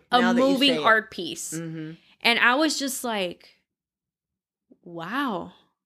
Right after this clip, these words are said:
Speaker 1: Yeah. I
Speaker 2: <laughs>
Speaker 1: highly, yeah. I really, that's, it's up there. So we'll see what's next on the Stanley Kubrick list.
Speaker 2: Cool. What else?
Speaker 1: Anything you've been watching?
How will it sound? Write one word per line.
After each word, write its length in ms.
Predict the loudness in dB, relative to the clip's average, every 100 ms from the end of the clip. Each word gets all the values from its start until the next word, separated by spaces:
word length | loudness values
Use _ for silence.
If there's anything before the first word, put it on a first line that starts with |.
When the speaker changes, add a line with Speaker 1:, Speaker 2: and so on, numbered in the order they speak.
| _ _ _ _
Speaker 1:
Yeah. 140 | -16 -16 _ _ _ _
I 100 | -2
Speaker 2:
<laughs> 40 | -2
Speaker 1:
highly, 640 | 0 2 4 4 4 0
yeah. 240 | -6 -6 -6 _ _ _ _
I 100 | 0
really, 340 | 2 2 4 4
that's, 280 | 2 -2 -4
it's 180 | 0 2
up 160 | 0
there. 260 | -2 -4 -4
So 400 | 0 0 -2 -8 _ -8
we'll 140 | -6
see 180 | -2 0
what's 200 | 0 0
next 240 | -6 -6
on 100 | -8 -8
the 60 |
Stanley 360 | -8 -8 -8 -12
Kubrick 340 | -12 -10 -12
list. 320 | -12 -12 -12 -12
Speaker 2:
Cool. 200 | -12 -12 -4
What 140 | 2
else? 80 | 4
Speaker 1:
Anything 340 | 4 4 2
you've 200 | 0 0
been 160 | 0 2
watching? 440 | 2 2 -2 -2